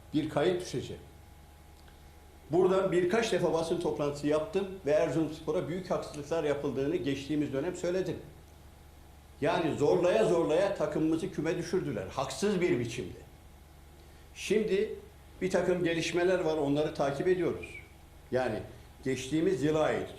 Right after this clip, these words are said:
Süper Lig'e ait bir takım haksız uygulamalar vardı. Onları şimdi takımımız kulüp olarak takip ediyor, biz de takip ediyoruz. Siyasetçiler olarak takip ediyoruz.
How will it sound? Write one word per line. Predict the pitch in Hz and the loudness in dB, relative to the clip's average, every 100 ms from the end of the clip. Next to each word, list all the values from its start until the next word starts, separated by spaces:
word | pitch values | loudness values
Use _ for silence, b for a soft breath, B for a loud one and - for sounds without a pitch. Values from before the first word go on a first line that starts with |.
| - | -12
Süper | - 156 160 | -2 -2 0
Lig'e | 135 131 | 0 2
ait | 101 123 156 - - B B B - | 2 0 -2 -8 -14 B B B -4
bir | 196 | 0
takım | 165 139 170 180 | 2 2 0 -2
haksız | - 151 - | -2 -6 -4
uygulamalar | 151 147 143 143 143 165 143 | 0 2 2 2 2 0 2
vardı. | 117 - | 0 2
Onları | 185 156 143 127 | 0 4 2 2
şimdi | - 180 127 160 185 B B B B B - | 0 2 2 0 -2 B B B B B -4
takımımız | - 147 151 143 180 - | 0 0 2 2 2 0
kulüp | 151 180 160 | 2 2 2
olarak | 131 120 - | 0 0 0
takip | 131 143 175 | -2 0 2
ediyor, | 180 185 208 151 | 4 4 0 0
biz | 180 | 0
de | 208 | 2
takip | - 147 - | 2 0 0
ediyoruz. | 110 90 87 - - | -6 -6 -12 -14 -2
Siyasetçiler | 135 120 135 127 123 | -2 0 -4 -2 0
olarak | 117 113 - | 0 0 -4
takip | 107 107 | -6 -6
ediyoruz. | 95 85 - | -10 -12 -16